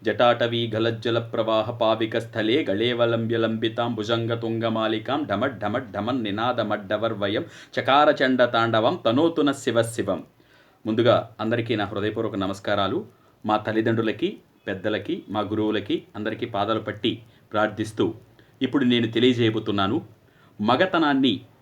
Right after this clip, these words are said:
అత్యంత అద్భుతంగా పెంచేటువంటి ఒక దివ్యమైన ఔషధాన్ని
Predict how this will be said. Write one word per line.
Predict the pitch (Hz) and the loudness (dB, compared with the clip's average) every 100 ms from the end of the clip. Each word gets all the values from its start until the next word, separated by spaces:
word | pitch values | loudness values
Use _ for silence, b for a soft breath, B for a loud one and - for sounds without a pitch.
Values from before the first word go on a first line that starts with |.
| 117 | -8
అత్యంత | 117 180 180 | -2 -2 0
అద్భుతంగా | 117 131 117 - 190 190 175 | -2 -2 -10 -4 0 2 2
పెంచేటువంటి | 165 135 123 147 139 139 131 170 165 - 113 | 2 0 2 0 2 2 2 0 0 0 -2
ఒక | 120 | 0
దివ్యమైన | 107 - 170 180 185 262 233 214 113 | -2 0 -4 -2 4 4 4 0 2
ఔషధాన్ని | 131 165 143 135 147 123 | 0 2 2 2 2 -2